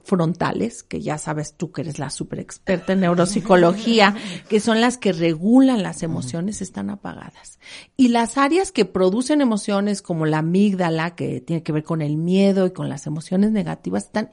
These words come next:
Speaker 1: hiperprendidas. Entonces, ¿qué está pasando? Que las áreas te dicen, "Hijo, soy un güey, no sirvo para nada", y están todo el tiempo, estás con, en la depresión hay rumiación,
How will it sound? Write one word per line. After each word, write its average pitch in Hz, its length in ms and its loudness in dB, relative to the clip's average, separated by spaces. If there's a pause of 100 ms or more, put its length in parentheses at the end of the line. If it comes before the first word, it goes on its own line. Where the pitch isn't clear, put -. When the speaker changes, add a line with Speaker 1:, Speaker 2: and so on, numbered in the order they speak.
Speaker 1:
hiperprendidas. 220 920 -4 (260)
Entonces, - 200 -10
¿qué - 100 0
está 403 240 -2
pasando? 233 600 0 (480)
Que 214 100 2
las 185 240 2
áreas 269 300 0
te 233 60 -2
dicen, 190 220 -4
"Hijo, 160 220 -8
soy 156 220 -10
un 156 100 -10
güey, 233 460 -4 (240)
no 170 80 -4
sirvo 147 260 -4
para 156 240 -10
nada", 226 540 -2
y 190 80 0
están 202 260 2
todo 233 300 6
el 208 100 2
tiempo, 175 240 -6
estás - 260 -6
con, 220 300 -2
en 190 220 2
la 185 120 2
depresión 196 560 0
hay 240 120 4
rumiación, 180 840 0